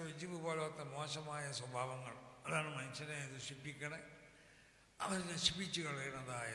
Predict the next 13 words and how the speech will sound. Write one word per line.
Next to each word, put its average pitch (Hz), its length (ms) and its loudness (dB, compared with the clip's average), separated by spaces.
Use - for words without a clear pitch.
സംഗതികൾ. 110 440 -10
കല്ലാ 143 260 0
ഇന്നൽ 143 360 -4
ഇൻസാന 143 520 0
ലയത്ഗ 143 380 -2
അൻ 165 60 -2
റആഹു 175 400 4
ഇസ്തഗ്നാ 175 540 2
എന്ന് 214 180 4
പറഞ്ഞല്ലോ, 156 400 0
ഓൻ 151 120 -4
കവൻ 143 200 -2
മതിയായി 139 420 -2